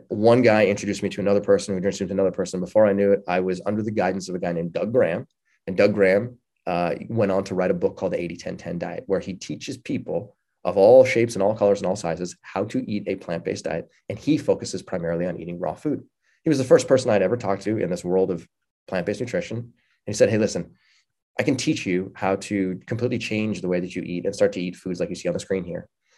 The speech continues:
And by doing so, it's gonna lower your blood glucose, it's gonna lower your insulin, it's gonna get you back to being as active as you wanna be. Do you believe me?" And I turned to him and I said, "No." It's like, "Why would I believe you? Because I've already been lied to, uh, by my medical team.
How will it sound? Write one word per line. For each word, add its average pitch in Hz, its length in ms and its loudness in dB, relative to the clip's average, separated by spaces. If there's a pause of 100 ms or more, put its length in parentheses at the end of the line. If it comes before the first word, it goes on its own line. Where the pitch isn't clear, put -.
(100)
And 98 100 -2
by 98 100 2
doing 151 360 6
so, 82 460 0 (240)
it's - 140 -4
gonna 101 160 4
lower 92 200 6
your 113 120 4
blood 101 160 4
glucose, 95 300 0
it's - 60 -12
gonna 92 140 -2
lower 90 220 2
your 104 80 0
insulin, 92 340 -4
it's 85 100 -6
gonna 87 140 -6
get 87 180 -6
you 101 60 -6
back 92 220 -2
to 87 80 -12
being 87 140 -4
as 82 100 -6
active 85 220 -6
as 87 60 -10
you 85 80 -6
wanna 82 200 -4
be. 80 200 -10 (460)
Do 95 80 -10
you 92 160 -4
believe 95 320 -2
me?" - 200 -12 (200)
And 90 100 -4
I 87 60 -4
turned 92 220 -4
to 90 40 -6
him 85 140 -6
and 85 80 -4
I 82 40 -6
said, 82 340 -6 (1160)
"No." - 280 4 (500)
It's - 840 -18
like, 87 100 -2
"Why 98 180 4
would 117 100 8
I 110 60 8
believe 107 300 2
you? 82 80 -6
Because 87 220 -6
I've 98 120 0
already 101 160 4
been 104 140 0
lied 95 220 0
to, 104 200 -2
uh, 92 180 -4
by 92 240 -2
my 87 180 0
medical 107 300 0
team. 82 340 -10